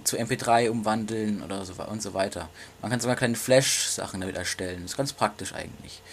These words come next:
Vielleicht werde ich dazu noch ein paar andere Programme vorstellen, aber für heute ist Schluss.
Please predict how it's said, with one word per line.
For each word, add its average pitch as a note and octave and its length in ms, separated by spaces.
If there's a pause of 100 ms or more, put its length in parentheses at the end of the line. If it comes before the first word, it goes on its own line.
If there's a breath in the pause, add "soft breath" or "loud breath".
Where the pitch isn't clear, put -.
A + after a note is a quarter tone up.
(580 loud breath)
Vielleicht C3+ 420
werde C#3 140
ich B2+ 60
dazu C3+ 280
noch A#2+ 100
ein A2+ 80
paar G#2+ 120
andere G2+ 200
Programme F#2 360
vorstellen, E2+ 760
aber A2 420
für - 200
heute B2+ 260
ist - 280
Schluss. - 400